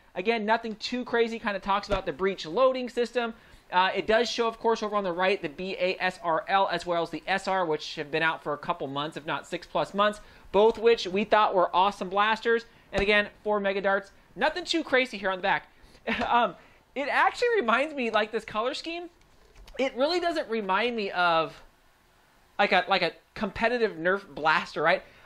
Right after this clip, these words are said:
I thought this was gonna be more like a, uh, um, of their, uh, of their water pistol, like, their water squirt gun types.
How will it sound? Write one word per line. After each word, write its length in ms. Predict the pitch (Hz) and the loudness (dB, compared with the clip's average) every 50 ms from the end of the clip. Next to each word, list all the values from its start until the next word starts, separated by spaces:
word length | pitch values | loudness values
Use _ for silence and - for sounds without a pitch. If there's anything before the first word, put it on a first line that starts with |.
| - - | -10 0
I 160 | - 233 311 - | 2 2 2 4
thought 280 | - - 254 - 185 | 4 4 2 2 2
this 140 | 226 220 - | -2 -8 -8
was 80 | 208 190 | -8 -6
gonna 140 | 220 214 | -4 -4
be 100 | 208 208 | -2 -2
more 160 | 196 196 196 190 | -2 0 2 2
like 200 | 185 185 185 175 | 2 2 2 0
a, 220 | 156 - - 160 | -2 -2 0 2
uh, 340 | 165 156 151 147 143 143 - - - | 4 4 4 4 0 -2 -4 -6 -4
um, 460 | 156 151 147 139 135 127 131 131 139 - - - 175 | -2 -2 -2 -2 -4 -6 -10 -16 -18 -14 -10 0 0
of 200 | 180 180 165 156 | 0 0 2 0
their, 300 | 180 170 165 156 151 151 | 0 0 0 0 0 0
uh, 240 | 147 143 143 151 - - - - - _ - - - - - 180 | 0 0 0 -2 -4 -6 -16 -20 -20 _ -20 -20 -20 -14 -4 -2
of 160 | 180 175 170 | -2 -2 0
their 180 | 175 165 156 | 0 0 0
water 420 | 151 139 160 180 208 220 233 208 175 | 0 0 2 2 2 4 2 0 -2
pistol, 500 | - - 196 - - - 170 156 147 - - 170 156 123 143 165 190 | -4 -6 -8 -8 -4 -2 -2 -2 -2 -6 -18 -20 -20 -18 -12 -2 2
like, 160 | 190 196 196 | 2 2 2
their 140 | 196 185 175 | 0 -2 -2
water 360 | 160 175 190 214 226 226 214 | 0 2 2 4 4 2 0
squirt 400 | - - - 233 247 247 - 190 | -4 -6 -2 0 0 0 2 0
gun 220 | 190 175 170 170 | -2 -2 -2 -4
types. 340 | - - 165 156 147 - | -2 0 0 0 0 -2